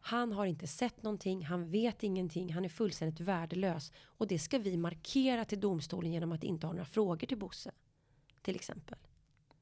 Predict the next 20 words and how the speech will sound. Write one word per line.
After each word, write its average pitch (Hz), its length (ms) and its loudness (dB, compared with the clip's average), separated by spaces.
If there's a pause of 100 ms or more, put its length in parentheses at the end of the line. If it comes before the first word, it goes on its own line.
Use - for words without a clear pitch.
(640)
Eh, 202 340 6
ett, 208 260 -2
ytterligare 254 460 4
ett 233 100 0
fel, 160 460 2
eh, 175 300 4 (1200)
som 196 240 2
jag 180 100 4
ser 165 260 0
att 160 140 0
många, 165 480 2
eh, 170 220 0
advokater 165 520 0
gör, 156 200 4
det 208 120 4
är 190 40 6
också 160 260 0
att 160 180 -4
man 160 320 2 (680)
ställer 165 720 2